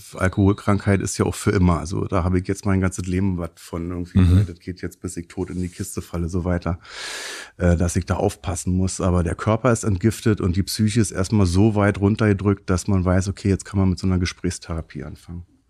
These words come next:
Speaker 1: Aber im Nachhinein muss ich dir sagen, wär's besser gewesen und es wär auch schneller gegangen, wenn ich in eine Klinik gegangen wär.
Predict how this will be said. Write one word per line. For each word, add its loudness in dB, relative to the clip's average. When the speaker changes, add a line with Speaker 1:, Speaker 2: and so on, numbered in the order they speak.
Speaker 1:
Aber 2
im 4
Nachhinein 4
muss 2
ich 0
dir 4
sagen, 2
wär's 0
besser 2
gewesen 4
und 2
es -6
wär 4
auch 2
schneller 4
gegangen, 2
wenn 4
ich 0
in 0
eine 2
Klinik -4
gegangen -8
wär. -8